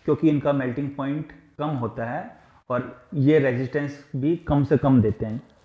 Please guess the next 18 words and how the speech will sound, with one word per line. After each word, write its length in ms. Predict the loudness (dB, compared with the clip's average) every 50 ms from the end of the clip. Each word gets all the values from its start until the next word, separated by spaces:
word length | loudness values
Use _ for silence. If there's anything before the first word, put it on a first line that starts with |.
| _ _
जिसकी 260 | -8 -8 -6 -2 -2 0
वजह 160 | 0 0 0
से 140 | -2 -2 -2
वायर्स 400 | -2 -2 -2 -2 -4 -4 -4 -4
में 100 | -2 0
इलेक्ट्रिसिटी 640 | 0 0 0 -2 -2 0 0 0 2 2 2 2 0 -6 -16 -20 -20 -20 -20 -20 -20 _ _ _ _ _ _ _ _ _
काफ़ी 340 | 2 2 2 4 2 2 0
हद 220 | 0 0 -4 -4 -4
तक 160 | -4 -4 -2 -2
बिना 240 | -2 -2 0 0
लॉस 260 | 0 0 -2 0 2 2
हुए 120 | 4 4
हमारे 380 | 4 2 2 2 2 0 -2 -2
पास 200 | -2 -4 -4 -4
तक 220 | -6 -8 -8 -6 -4
पहुंच 220 | -2 -2 -2 -4
जाती 260 | -8 -12 -14 -16 -18
है। 140 | -20 -20 _